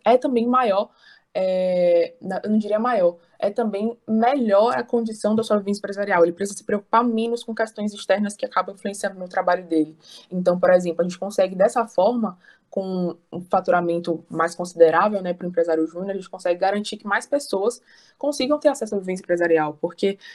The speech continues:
é muito difícil ainda hoje no Brasil todo mundo conseguir garantir estar na universidade quando era presencialmente, né, e ainda assim quando é no virtual, a gente conseguir garantir o acesso a todo mundo na internet, enfim, tudo isso tem custo. E dessa forma,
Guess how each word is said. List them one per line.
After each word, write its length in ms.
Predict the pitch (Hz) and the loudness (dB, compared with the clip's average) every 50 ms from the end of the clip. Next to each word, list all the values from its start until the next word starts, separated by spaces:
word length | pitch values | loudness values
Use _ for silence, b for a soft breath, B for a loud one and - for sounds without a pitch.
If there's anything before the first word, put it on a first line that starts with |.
| B B | B B
é 80 | - 202 | 0 0
muito 240 | 214 254 277 - | 0 0 0 -2
difícil 600 | - 277 285 - - 233 240 240 - - 208 185 _ _ _ | -8 -8 -6 -2 0 0 0 0 -2 -10 -12 -14 _ _ _
ainda 380 | - 170 175 180 180 185 185 175 | -4 -2 -2 0 0 4 6 8
hoje 420 | 170 170 160 160 160 165 175 175 | 8 8 6 4 0 -4 -6 -6
no 60 | 170 | -2
Brasil 320 | 165 165 165 160 160 175 175 | 2 4 4 4 4 2 0
todo 240 | - 202 208 226 214 | 0 2 2 2 2
mundo 200 | 208 214 220 226 | 4 2 0 2
conseguir 340 | - 208 214 - - 180 | 0 -2 -4 -4 -8 -4
garantir 360 | 175 180 170 170 170 175 - 160 | -2 -2 -2 -2 -4 -6 -8 -8
estar 380 | 175 - - - 190 208 214 | -8 -4 -2 -2 -2 0 -2
na 80 | 202 190 | -2 -4
universidade 580 | 180 170 170 - 165 165 - 160 160 160 160 | -4 -6 -2 -2 -4 -2 0 0 0 0 0
quando 180 | - - 185 185 | -2 -6 2 4
era 120 | 175 160 | 4 4
presencialmente, 600 | 160 - 160 160 160 - 165 165 185 214 214 - | 4 0 -2 -2 -2 -6 -6 -4 -4 -6 -6 -4
né, 120 | 202 180 175 | -2 -2 0
e 40 | 170 | 0
ainda 220 | 170 190 202 202 | -2 -2 -6 -8
assim 180 | 196 - - 185 | -8 -8 -12 -12
quando 220 | 185 - 185 180 | -10 -2 4 6
é 80 | 175 170 | 6 6
no 100 | 175 170 | 4 -2
virtual, 500 | 165 170 170 - 165 160 165 170 170 B B B B B | -8 -10 -4 0 0 0 0 0 -4 B B B B B
a 80 | - | -16
gente 100 | 175 180 | -16 -10
conseguir 260 | - 175 180 180 175 | -10 -10 -8 -6 2
garantir 340 | 170 175 170 165 165 - 180 | 2 2 2 2 -4 -2 -2
o 20 | 180 | -2
acesso 380 | 180 180 - 180 180 185 - | -2 0 0 0 0 0 -4
a 20 | - | -8
todo 180 | 175 165 165 | -6 -6 -6
mundo 240 | 165 175 202 196 175 | -6 -6 -8 -8 -6
na 120 | 165 170 | -6 -6
internet, 600 | 165 165 - 170 180 165 165 175 180 180 180 - | -6 -6 -8 -12 -6 -2 0 0 0 0 -2 -10
enfim, 160 | 180 - 185 185 | -14 -10 -10 -8
tudo 200 | 180 208 190 202 | -6 -4 -6 -6
isso 180 | 202 - - _ | -8 -8 -10 _
tem 140 | - 214 | -2 -2
custo. 420 | 220 - - 220 208 - - - _ B B B B B B B B B | 0 2 0 0 0 0 -4 -14 _ B B B B B B B B B
E 60 | 202 | 2
dessa 280 | 185 202 214 214 226 214 | 2 2 4 4 -2 -4
forma, 480 | - - - 214 254 262 233 214 - | 0 2 2 2 2 0 -6 -10 -12